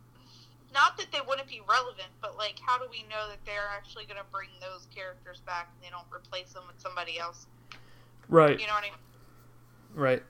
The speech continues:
Speaker 2: I could see Baymax coming back 'cause he's popular. I could see Joy and Sadness not coming back, to be honest.
Speaker 1: Yeah.
Speaker 2: I don't think that one has kind of gotten as popular.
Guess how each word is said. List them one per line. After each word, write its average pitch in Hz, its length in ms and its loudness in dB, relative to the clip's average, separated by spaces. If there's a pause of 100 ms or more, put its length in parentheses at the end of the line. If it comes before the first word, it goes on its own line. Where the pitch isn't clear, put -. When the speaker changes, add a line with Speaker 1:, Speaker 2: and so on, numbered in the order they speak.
(240)
Speaker 2:
I 247 100 12
could 240 120 6
see 196 120 6
Baymax 147 460 8
coming 135 220 4
back 131 160 2
'cause 139 80 -4
he's 131 140 -2
popular. 131 720 4
I 143 120 4
could 160 160 0
see 175 120 2
Joy 156 220 6
and 143 100 0
Sadness 127 540 0
not 120 260 -2
coming 117 260 -6
back, 117 260 -6
to 131 60 -10
be 123 100 -8
honest. 123 440 -8 (1040)
Speaker 1:
Yeah. 95 220 -12 (180)
Speaker 2:
I - 20 6
don't 160 140 2
think 170 160 0
that 147 140 4
one 151 160 2
has 135 220 -2
kind 131 280 0
of 123 300 -4
gotten 127 440 2
as 120 120 -8
popular. 120 640 -4